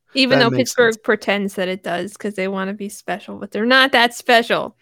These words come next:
Speaker 2: Pittsburgh is special. You
Speaker 1: It is.
Speaker 2: literally have been defending Pittsburgh this whole time.
Speaker 1: It's okay. I just,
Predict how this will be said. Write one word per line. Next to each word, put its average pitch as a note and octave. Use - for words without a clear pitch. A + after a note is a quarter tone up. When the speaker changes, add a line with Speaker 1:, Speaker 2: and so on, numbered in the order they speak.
Speaker 2:
Pittsburgh E4+
is E4+
special. F#3
You F#3
Speaker 1:
It A#3
is. G#3
Speaker 2:
literally D4+
have A#3
been B3
defending A3+
Pittsburgh G#3
this F3+
whole F#3
time. C3
Speaker 1:
It's B3+
okay. A#3+
I C4
just, F4